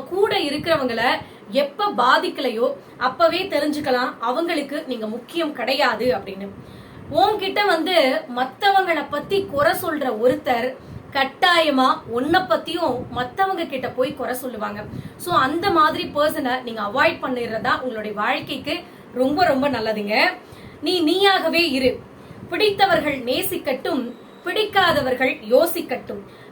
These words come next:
விரும்பியவர்கள் இருக்கட்டும், விரும்பாதவர்கள் விலகி போகட்டும். So நம்மளுடைய வாழ்க்கையில நாம நாமளாவே இருக்கலாங்க. வாழ்க்கையில நம்மள விட்டுட்டு போன உறவுகள்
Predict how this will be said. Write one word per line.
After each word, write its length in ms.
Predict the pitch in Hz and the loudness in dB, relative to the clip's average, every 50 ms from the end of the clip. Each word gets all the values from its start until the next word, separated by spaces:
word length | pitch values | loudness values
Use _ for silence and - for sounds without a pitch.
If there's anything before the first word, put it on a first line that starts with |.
| - 208 202 | -14 -8 -4
விரும்பியவர்கள் 800 | 285 349 403 415 427 415 403 381 349 320 320 294 311 311 254 - 262 | -2 0 0 0 0 0 0 0 2 2 2 2 2 0 -2 -2 -4
இருக்கட்டும், 640 | 254 294 339 339 - 349 320 - - - 370 311 262 254 262 - - - - - - | -4 -2 -2 -2 0 0 0 0 0 -4 -2 0 0 -2 -2 -4 -10 -12 -12 -14 -8
விரும்பாதவர்கள் 840 | - 392 440 466 440 440 415 392 359 339 311 285 269 262 349 415 359 269 | -2 0 0 2 2 4 2 4 2 2 0 0 0 0 0 -2 -4 -2
விலகி 360 | 269 330 349 392 403 381 381 | -2 0 0 0 0 -2 -4
போகட்டும். 540 | - - 302 302 262 277 269 - 285 294 302 - - - | -2 -2 -2 0 0 -2 -4 -4 -6 -6 -6 -8 -10 -8
So 120 | - 254 254 | -4 -4 -4
நம்மளுடைய 480 | 220 214 226 254 330 359 381 381 359 294 | -2 -2 -4 -2 0 0 0 0 2 2
வாழ்க்கையில 460 | 294 285 302 311 320 302 294 269 277 302 294 - 220 | 2 2 2 0 -4 -6 -4 -2 -2 -2 -2 -6 -10
நாம 300 | 208 214 233 269 294 262 254 254 262 262 - 202 | -6 -2 0 0 0 0 -2 -2 -2 -4 -8 -8
நாமளாவே 540 | 196 202 226 262 269 262 240 214 208 226 247 226 | -6 -4 -2 -2 0 0 0 0 -2 -2 -4 -6
இருக்கலாங்க. 480 | 220 214 208 - 220 214 208 196 208 247 277 - - - - - - - - - - | -6 -8 -8 -6 -6 -6 -4 -2 0 0 0 -2 -4 -16 -20 -18 -18 -18 -16 -8 0
வாழ்க்கையில 580 | 247 269 302 370 427 427 - 403 427 392 330 285 254 269 320 - - 233 | 2 4 6 6 4 2 0 -2 -2 0 2 4 4 4 4 0 -4 -6
நம்மள 360 | 226 233 254 285 320 359 381 370 330 220 | -6 -4 -4 0 2 4 4 4 4 2
விட்டுட்டு 460 | 220 339 - - - 466 440 - 453 415 | 0 -6 -8 -6 -4 -4 -4 -2 -4 -4
போன 280 | - 349 320 311 285 262 | -2 -2 -2 0 0 -2
உறவுகள் 560 | 226 240 254 311 330 349 - 277 262 269 311 | 0 2 2 2 2 0 0 -2 -2 -2 -2